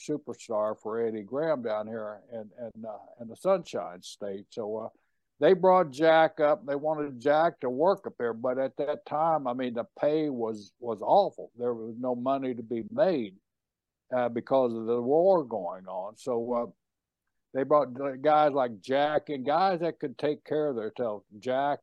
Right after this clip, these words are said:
uh, uh, uh, Timmy Woods, who was Mister Wrestling, Mister Wrestling One and Two. They brought guys in like that that could take care of themselves and,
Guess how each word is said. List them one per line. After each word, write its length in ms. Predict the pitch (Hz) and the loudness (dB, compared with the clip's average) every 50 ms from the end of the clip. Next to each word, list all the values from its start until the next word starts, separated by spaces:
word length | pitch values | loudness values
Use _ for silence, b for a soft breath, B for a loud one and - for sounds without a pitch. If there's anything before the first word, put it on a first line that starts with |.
| - 131 | -4 -4
uh, 160 | 123 120 117 107 95 85 - - _ - - 131 | -4 -2 -4 -6 -8 -12 -18 -20 _ -10 -6 -4
uh, 300 | 120 117 113 113 117 107 - - - _ _ _ _ - - 127 | -4 -2 -2 -2 -4 -4 -6 -12 -18 _ _ _ _ -12 -10 -8
uh, 140 | 117 113 113 _ | -8 -8 -8 _
Timmy 280 | - 147 151 147 147 139 | -4 -4 -4 -2 -2 -4
Woods, 500 | 127 127 127 131 135 135 139 139 131 117 | -4 -2 -2 -2 0 0 0 -2 -4 -4
who 120 | 127 131 127 | -6 -6 -4
was 160 | 120 117 113 | -6 -6 -6
Mister 300 | 123 131 123 - - 120 | -6 -8 -8 -6 -8 -8
Wrestling, 560 | 113 120 127 127 131 131 120 - 135 131 131 127 | -6 -4 -4 -4 -4 -4 -6 -8 -10 -10 -10 -10
Mister 240 | 123 117 - 127 | -10 -10 -8 -6
Wrestling 380 | 120 123 123 120 117 - 120 120 | -4 -4 -4 -6 -6 -10 -10 -8
One 240 | 120 123 123 123 117 | -8 -6 -6 -6 -8
and 120 | 117 - | -10 -12
Two. 140 | 143 135 135 | -10 -8 -8
They 60 | 143 156 | -8 -6
brought 320 | 147 170 185 185 160 147 | -2 -2 -2 -2 -2 0
guys 400 | 160 156 156 156 156 151 147 151 | 0 2 4 4 2 2 0 -2
in 160 | 151 147 139 | -6 -6 -4
like 220 | 139 135 135 127 - | -2 -4 -4 -2 0
that 220 | 147 147 147 - - | 0 0 0 0 -4
that 180 | 143 131 127 117 _ _ - | -8 -8 -8 -10 _ _ -12
could 160 | 127 117 - | -12 -10 -4
take 240 | - 143 139 120 - | -4 -4 -4 -4 -6
care 200 | - 135 139 135 | -8 -6 -4 -4
of 80 | 135 127 | -4 -6
themselves 500 | 127 127 - - 127 123 123 120 - - | -8 -10 -8 -8 -6 -4 -4 -4 -6 -6
and, 120 | 127 117 | -8 -10